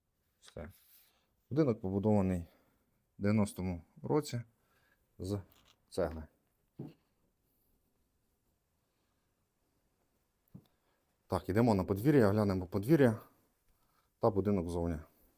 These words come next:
Так, давайте оглянемо прибудинкову територію. Ось у нас є господарський блок двоповерховий. Тут відразу зазначу, що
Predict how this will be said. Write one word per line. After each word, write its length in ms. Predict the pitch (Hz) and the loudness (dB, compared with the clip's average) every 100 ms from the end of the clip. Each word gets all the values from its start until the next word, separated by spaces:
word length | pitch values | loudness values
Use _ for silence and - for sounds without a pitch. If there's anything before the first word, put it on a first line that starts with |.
| _ _ _ _ _ _ _ _ _ _ _ _ _ _ _ _ _ | _ _ _ _ _ _ _ _ _ _ _ _ _ _ _ _ _
Так, 180 | - 95 | 0 0
давайте 320 | 104 135 131 | 4 4 4
оглянемо 500 | 113 113 110 104 98 - - - _ _ _ _ _ _ | 4 6 4 2 0 -6 -18 -20 _ _ _ _ _ _
прибудинкову 640 | - 131 123 123 107 101 | 6 8 8 6 6 4
територію. 560 | - 123 - 160 143 127 - - - _ _ _ _ _ _ _ _ _ - | 4 4 8 10 10 6 0 -20 -20 _ _ _ _ _ _ _ _ _ -4
Ось 220 | 101 - | -4 0
у 20 | |
нас 200 | 127 - | 0 2
є 60 | 104 - | 0 0
господарський 560 | 104 - 104 - - | 0 4 4 4 0
блок 280 | 110 170 - | 6 6 6
двоповерховий. 840 | 117 135 139 135 123 139 131 123 107 - _ _ _ _ _ _ _ _ _ _ | 2 2 4 2 4 4 6 6 2 -10 _ _ _ _ _ _ _ _ _ _
Тут 160 | 139 123 | -2 6
відразу 400 | 107 104 101 90 - | 8 10 8 -2 -4
зазначу, 400 | 101 107 - 104 | -2 -2 -2 -6
що 320 | - 104 | -4 -4